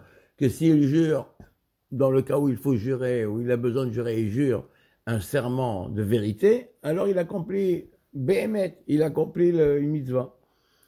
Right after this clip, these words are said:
Comme il est dit, Mais Nishbati Hai Adonai Behemet. Et je jurerai par le nom de Dieu, le Dieu vivant, par la vérité.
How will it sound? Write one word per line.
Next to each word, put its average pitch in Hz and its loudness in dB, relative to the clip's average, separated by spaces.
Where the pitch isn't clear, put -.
Comme 151 8
il 123 0
est 95 -6
dit, 120 -4
Mais 104 -6
Nishbati 156 2
Hai 170 4
Adonai 139 0
Behemet. 110 -4
Et 90 -6
je 98 0
jurerai 135 2
par 113 -2
le 117 0
nom 131 -2
de 117 -2
Dieu, 160 2
le 104 -4
Dieu 107 0
vivant, 175 -2
par 156 -4
la 143 0
vérité. 110 -4